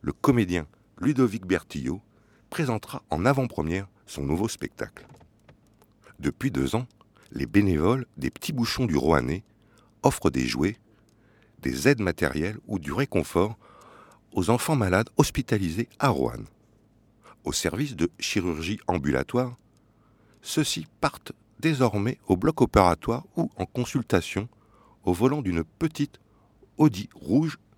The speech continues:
ou d'une moto jaune électrique, grâce aux fonds récoltés à travers diverses opérations. Le service de neuropédiatrie a bénéficié de deux tests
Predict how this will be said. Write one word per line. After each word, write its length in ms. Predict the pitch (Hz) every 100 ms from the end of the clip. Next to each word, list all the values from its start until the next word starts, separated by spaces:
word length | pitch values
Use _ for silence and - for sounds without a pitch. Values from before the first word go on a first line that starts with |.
| _ _ -
ou 120 | 165
d'une 200 | 92 78
moto 300 | 101 - 87
jaune 280 | 90 110 - -
électrique, 560 | 107 - 65 - - _ _ _ _ _ _ _ _ _ _ _ _ -
grâce 320 | - 110 - -
aux 80 | -
fonds 300 | - 123 - -
récoltés 480 | 104 73 - 98 -
à 80 |
travers 340 | - - 98 80
diverses 500 | 69 127 131 - 101
opérations. 640 | 90 - 64 60 - 52 _ _ _ _ _ _ _ _ -
Le 160 | - 73
service 480 | - 117 120 156 131
de 180 | 117 - -
neuropédiatrie 1000 | 107 151 139 147 123 98 78 - 117 120 _ _ _ _
a 100 | 110
bénéficié 720 | 95 117 131 - 110 - 127 - _ _ _ _ -
de 100 | 92
deux 240 | 82 165
tests 380 | - 113 131